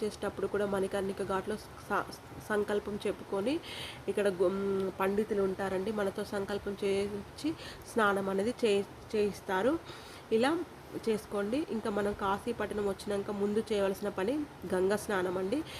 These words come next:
గంగా స్నానం అనేది చేసుకోవాలి. ఇంకా మనకు ఓపిక ఉండి, టైం ఉండి, మనము అంతా నడవగలుగుతాం అనుకుంటే ఒక్కొక్క ఘాటును మనం నడిచి వెళ్ళుకు-, వెళ్ళి చూసుకుంటూ వెళ్ళొచ్చండి.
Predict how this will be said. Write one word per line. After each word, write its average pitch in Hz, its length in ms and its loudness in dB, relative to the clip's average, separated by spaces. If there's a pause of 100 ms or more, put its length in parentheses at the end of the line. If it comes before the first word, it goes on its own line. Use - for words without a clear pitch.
(300)
గంగా 214 180 6
స్నానం 196 360 -2
అనేది 208 200 2 (100)
చేసుకోవాలి. 196 640 2 (360)
ఇంకా 226 220 0
మనకు 220 320 0
ఓపిక 208 520 6
ఉండి, 208 420 2
టైం 202 440 2
ఉండి, 202 260 4
మనము 202 420 2
అంతా 196 360 -2
నడవగలుగుతాం 202 760 2
అనుకుంటే 196 500 0
ఒక్కొక్క 214 400 -2
ఘాటును 202 460 2
మనం 202 260 0
నడిచి 185 360 0
వెళ్ళుకు-, 202 520 2 (180)
వెళ్ళి 202 420 2 (460)
చూసుకుంటూ 220 460 4
వెళ్ళొచ్చండి. 196 760 6